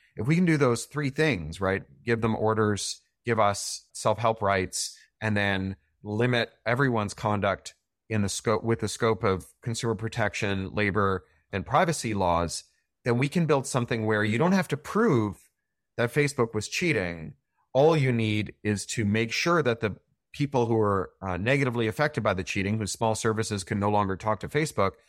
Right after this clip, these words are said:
can then switch to using reverse engineering to continue on. And maybe that'll make Facebook better, right? Facebook doesn't like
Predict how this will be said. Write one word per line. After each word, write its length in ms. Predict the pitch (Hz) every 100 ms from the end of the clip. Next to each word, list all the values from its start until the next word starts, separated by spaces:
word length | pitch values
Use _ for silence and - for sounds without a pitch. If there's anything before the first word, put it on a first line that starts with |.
| _ _
can 140 | 156 143
then 160 | 165
switch 320 | 156 160 147
to 180 | - 143
using 460 | 131 131 120 127 120
reverse 340 | 113 123 120
engineering 720 | 117 107 113 156 151 110 104 101 _ _ -
to 80 |
continue 460 | 123 123 123 120 131
on. 200 | 175 151
And 280 | 147 156 185 -
maybe 180 | 240 233
that'll 200 | 190 165
make 180 | 147
Facebook 400 | - 139 - 120
better, 420 | 120 101 139 190 _ _ -
right? 220 | 117 139
Facebook 320 | 147 143 156
doesn't 320 | 135 135 135 82
like 560 | 101 110 120 - -